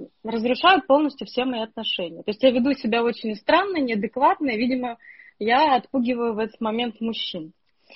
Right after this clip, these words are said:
А, и после этого я начинаю себя безумно, прям вот до, до изнеможения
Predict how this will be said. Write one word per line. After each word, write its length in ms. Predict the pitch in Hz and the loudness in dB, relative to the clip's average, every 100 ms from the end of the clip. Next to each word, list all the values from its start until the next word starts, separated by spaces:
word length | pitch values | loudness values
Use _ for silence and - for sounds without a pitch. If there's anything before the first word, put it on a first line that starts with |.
| - _ - | -20 _ 2
А, 140 | 226 | 4
и 120 | 254 | 4
после 420 | - 349 349 302 415 | 2 0 0 0 -2
этого 200 | 403 277 | -2 0
я 160 | 254 | 0
начинаю 380 | 247 - 277 370 | 0 -4 -2 -2
себя 540 | - 262 233 294 320 294 _ _ _ - | -2 0 4 4 4 0 _ _ _ -8
безумно, 760 | 202 233 233 339 330 277 247 214 | -4 -2 2 2 2 0 0 -2
прям 300 | 226 220 214 | -4 -4 -2
вот 260 | 214 185 - | -2 -2 -2
до, 100 | 214 | -2
до 380 | 190 247 254 | 0 4 4
изнеможения 1000 | 220 214 220 220 269 381 320 254 214 196 | 4 0 -4 0 0 2 0 0 -2 -6